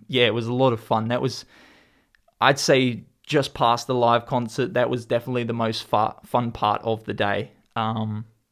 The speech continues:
and yeah, it, I mean, the video came out awesome. There's a f-, few things, and I always do this, um, whether it's a song, I think, "Ah, this could have been just tweaked," or, "I should have put this layer in," or, "This should have been louder or quieter."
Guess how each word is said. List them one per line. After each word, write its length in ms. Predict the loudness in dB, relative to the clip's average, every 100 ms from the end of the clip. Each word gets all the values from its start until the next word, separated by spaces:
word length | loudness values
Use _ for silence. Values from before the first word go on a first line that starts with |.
| _ -20 -20 _
and 180 | -6 2
yeah, 120 | 4
it, 200 | 4 0 -6 -12 -12 -6
I 60 |
mean, 180 | -2 0
the 80 | 2
video 380 | 2 4 4 2
came 260 | -2 -4
out 200 | -2 -4
awesome. 420 | -4 -6 -4 -4 -2
There's 180 | -2
a 40 | -2
f-, 120 | -6 _ _ _ _
few 320 | -2 0 2
things, 400 | 2 2 2 0
and 300 | 0 -2 -8 _
I 100 | -2
always 380 | 2 6 4 4
do 180 | 2 2
this, 400 | 4 0 -2 -8 -4
um, 320 | -2 0 0
whether 240 | 2 0
it's 160 | -2 -6
a 40 |
song, 440 | -4 0 0 2 0
I 60 |
think, 260 | -2 -6 -8
"Ah, 220 | -14 -12
this 140 | -10 -8
could 160 | -4
have 80 | -2
been 200 | -2 -4
just 240 | -6 -10 -6
tweaked," 400 | -2 -2 -2 -2
or, 200 | -2 -4 -12 -20 -14
"I 80 | -8
should 140 | -6
have 80 | -4
put 180 | -4 -4
this 200 | -4 -2
layer 380 | 0 0 0
in," 180 | 0 0
or, 140 | -2 -4
"This 140 | -4
should 180 | -4 -4
have 80 | -4
been 260 | -4 -6 -6
louder 460 | -4 2 2 2 2
or 200 | 0 -2
quieter." 540 | -2 2 4 4 2